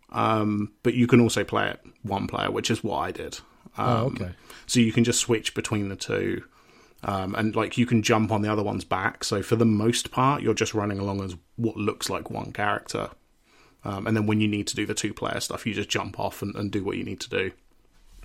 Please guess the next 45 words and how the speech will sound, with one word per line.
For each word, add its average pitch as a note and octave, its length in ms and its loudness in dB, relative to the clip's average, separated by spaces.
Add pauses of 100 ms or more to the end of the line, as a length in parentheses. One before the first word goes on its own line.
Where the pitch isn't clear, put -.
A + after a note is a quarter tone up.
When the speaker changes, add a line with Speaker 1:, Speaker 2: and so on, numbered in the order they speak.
(1400)
Speaker 2:
Huh, C3+ 300 -2
that's C#3+ 240 -2
interesting. G#2 600 -6
I, B2 100 0
yeah, D3+ 320 4
I, D#3+ 240 2 (720)
I C3+ 80 0
should C3 200 0
look A#2 220 2
and F#2+ 140 -2
see - 160 -4
if G2+ 140 -2
those F#2+ 240 -6
deals G2+ 340 -6
are F#2+ 60 -8
still G2 260 -4
on. G2 320 -4
They F#2+ 100 -4
were A#2 300 2
as G#2+ 280 -2
of F#2 260 -8
New G#2 100 -6
Year's F#2+ 520 -6 (100)
Eve, F#2+ 640 -10
I G2+ 120 -8
think. F#2 520 -12
They're A2 100 -8
probably G2+ 480 -4
done F#2+ 340 -8
by F#2 160 -10
now. F2+ 260 -12
But A#2+ 140 -6
there G3 120 4
were D#4+ 80 -2
a C#4 60 0
lot G3 160 4
of D3+ 60 2
good B2+ 160 0
deals A#2+ 360 -2
on F#2+ 80 -8
the F#2 80 -12
PlayStation F2+ 580 -10
Store - 260 -14
this E2+ 220 -12
year. D#2+ 200 -14